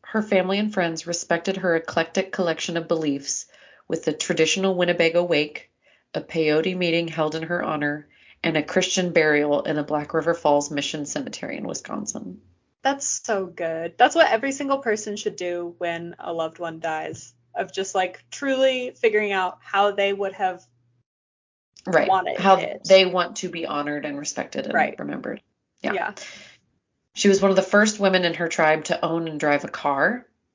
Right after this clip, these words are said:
Speaker 1: to travel,
Speaker 2: Wow.
Speaker 1: travel by train, and she took her first airplane flight at the age of seventy-four to work with Nancy in Ann Arbor, Michigan.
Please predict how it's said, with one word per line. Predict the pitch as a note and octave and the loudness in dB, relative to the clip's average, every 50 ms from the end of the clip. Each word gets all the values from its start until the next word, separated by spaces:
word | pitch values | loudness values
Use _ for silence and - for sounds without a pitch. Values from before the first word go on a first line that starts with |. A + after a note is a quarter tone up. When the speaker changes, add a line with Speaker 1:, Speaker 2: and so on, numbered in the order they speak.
| _ _ - | _ _ -6
Speaker 1:
to | - F3 | -6 -2
travel, | - D3 C#3+ C#3+ D3 D3+ | 0 0 0 0 0 -2
Speaker 2:
Wow. | D3+ A3+ G#3+ G3 G3 | -4 -6 -8 -10 -8
Speaker 1:
travel | - - F#3 F3 E3+ E3+ F#3 F#3 | -4 0 2 2 2 4 2 2
by | F3+ - F3 F3 | 2 2 2 2
train, | E3+ - - E3+ D3+ C#3+ C#3 C#3+ D#3+ F#3+ G3+ - _ _ _ _ - - _ _ _ - | 0 -2 -2 -2 0 0 -2 -4 -6 -10 -12 -14 _ _ _ _ -20 -20 _ _ _ -2
and | E3 E3 | -2 0
she | - - F3 | 0 0 0
took | - - F#3+ - | 0 -2 -2 0
her | F3+ E3 | -2 -2
first | E3 - - F#3 F#3+ G#3 G#3 - - - - | -2 0 2 2 4 4 2 -2 -2 0 2
airplane | F3+ F3+ F3+ - - F3 D#3+ D#3 | 2 2 2 0 -2 -4 -4 -4
flight | D3+ - - D#3 D3 D3 C#3+ - | -4 0 2 2 2 2 0 -2
at | D3 - | -4 -4
the | D3+ C#3 | -4 -2
age | - D3 D#3 D#3 D#3 | 0 0 0 0 -2
of | D#3+ D#3+ | -2 -2
seventy-four | - - - D#3 D3 D#3 D#3 E3 E3+ E3 - - D#3+ C#3+ C#3 C3+ C3 - - - _ _ _ _ - | -2 0 0 0 0 -2 -4 -6 -6 -2 2 4 4 4 4 2 0 -4 -6 -10 _ _ _ _ -4
to | - - F3+ | -2 0 0
work | E3 D3 D#3 D#3 D#3 D#3 | 4 4 4 4 4 2
with | - E3 D#3+ - - | 0 -2 0 0 0
Nancy | D3 D3+ C#3+ - - D3 C#3 C3+ | 0 0 0 0 2 2 2 2
in | - - C#3+ - | 0 -2 -4 -4
Ann | - - C#3+ D3 | -4 -4 -2 -2
Arbor, | D3 C#3+ - - | -2 -2 -2 -4
Michigan. | - - - - - - - - - E3+ G#3 | -6 -6 -8 -8 -8 -8 -8 -8 -10 -12 -14